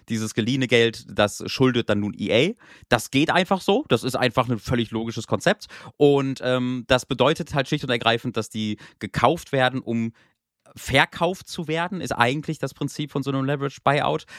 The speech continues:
ähm, wenn die denn so lange durchhalten. Denn natürlich heißt das auch erstmal, wenn deine Firma plötzlich zwanzig Millionen zusätzliche Schulden hat,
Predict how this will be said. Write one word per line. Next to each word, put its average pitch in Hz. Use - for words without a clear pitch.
ähm, 117
wenn 147
die 170
denn 135
so -
lange 110
durchhalten. 87
Denn 110
natürlich 135
heißt 123
das 110
auch 190
erstmal, 110
wenn 113
deine 110
Firma 131
plötzlich -
zwanzig 131
Millionen 113
zusätzliche 170
Schulden 202
hat, 95